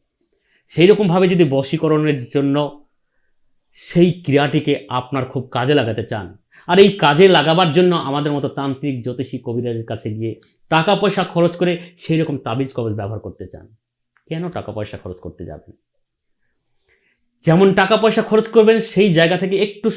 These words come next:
সময় বার করতে হবে, কারণ এই কাজগুলো করতে গেলে একটু সময় লাগবে, একটু বিশ্বাস লাগবে,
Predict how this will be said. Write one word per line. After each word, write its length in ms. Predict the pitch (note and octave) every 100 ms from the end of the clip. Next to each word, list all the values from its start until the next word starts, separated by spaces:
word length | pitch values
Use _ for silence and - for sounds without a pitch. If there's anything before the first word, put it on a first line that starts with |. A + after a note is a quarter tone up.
| -
সময় 380 | - F3+ G3+ E3
বার 160 | A#2+
করতে 260 | G#2+ G#2+ -
হবে, 140 | G#2+ G2+
কারণ 180 | D3 D#3
এই 120 | D3
কাজগুলো 360 | C#3+ C3 D#3 D3
করতে 160 | E3
গেলে 120 | G3 F#3
একটু 120 | F#3 -
সময় 380 | - D3 C#3+ A#2
লাগবে, 380 | F#2 F2 E2 E2 - _ _ F3+
একটু 180 | F3+ F#3 A#2
বিশ্বাস 460 | B2+ F3 - G3+ - C#3+
লাগবে, 340 | A2 G2+ G#2